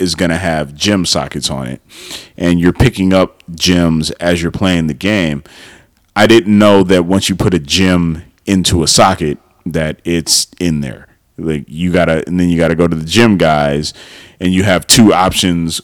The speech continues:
with the gem guys, who I didn't know were gem guys. They just showed up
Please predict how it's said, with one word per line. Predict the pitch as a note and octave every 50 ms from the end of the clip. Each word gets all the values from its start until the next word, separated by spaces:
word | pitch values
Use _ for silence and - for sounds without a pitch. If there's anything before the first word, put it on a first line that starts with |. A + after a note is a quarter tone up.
| _ -
with | F#2+ E2+ -
the | D2+ D2
gem | D#2 A#2 B2 A#2 G2 E2
guys, | D2+ C#2 A#1 A1+ G#1+ - - - -
who | A#2 A#2 G2 F#2
I | F2
didn't | F2 G#2 C#3 C3 G#2+
know | G#2+ B2+ C3
were | A2+ G2 F#2
gem | F#2 A2 B2+ C3 A#2+ G2+
guys. | F#2 E2 D#2+ D#2+ E2 F2 F2+ F#2
They | F#2+ F2+
just | E2 F2+ F#2 F2+ -
showed | - - - - F#2+ F#2+ F#2+ F#2+
up | F#2+ F#2+ F#2 - -